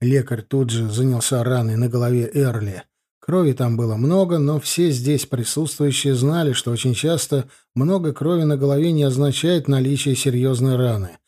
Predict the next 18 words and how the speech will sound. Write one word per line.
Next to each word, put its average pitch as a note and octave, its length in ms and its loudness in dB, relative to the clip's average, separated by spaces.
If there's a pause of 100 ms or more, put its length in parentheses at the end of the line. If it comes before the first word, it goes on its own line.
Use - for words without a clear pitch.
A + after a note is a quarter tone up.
(420)
В - 80 -8
случае A#2+ 480 0
с - 160 -2
Эрли F3 320 2
вышло D#3+ 380 2
примерно C3+ 500 2
так A2+ 320 -2
же. F2 240 -12 (440)
Ее E3+ 280 2
просто D#3 400 0
сильно E3 340 2
оглушили, D3 540 0
у B2+ 80 4
нее D#3 240 4
было D3+ 240 2
серьезное D3 540 2
сотрясение C3 680 0
мозга, D#3+ 520 0